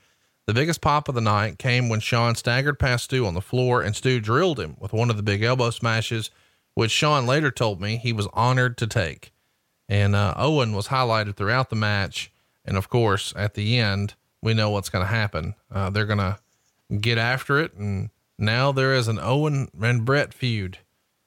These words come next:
And, um, Bret's pretty proud of this. He says, "The Hart Boys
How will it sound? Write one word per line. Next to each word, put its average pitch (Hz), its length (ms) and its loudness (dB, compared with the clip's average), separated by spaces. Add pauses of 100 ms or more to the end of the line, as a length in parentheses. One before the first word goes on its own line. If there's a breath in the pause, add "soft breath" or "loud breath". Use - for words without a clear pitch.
(140)
And, 98 360 2
um, 90 420 -2 (1080)
Bret's 135 220 0
pretty 117 200 0
proud 113 260 0
of 90 60 -2
this. 85 220 -4
He 113 60 -2
says, 101 300 0
"The 101 100 0
Hart 127 240 0
Boys 113 380 0